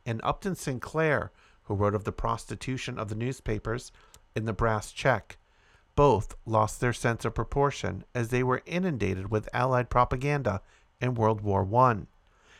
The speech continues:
and found themselves supporting a stupid military debacle which ended with ten million dead.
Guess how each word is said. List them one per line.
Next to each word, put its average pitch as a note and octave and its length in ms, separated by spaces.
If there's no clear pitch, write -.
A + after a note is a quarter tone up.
and A#2+ 120
found F#3+ 200
themselves D#3+ 400
supporting D#3 540
a C3+ 100
stupid A2+ 600
military C3 560
debacle C3 560
which - 240
ended A2+ 340
with A#2+ 160
ten A#2 240
million G#2+ 360
dead. A#2 320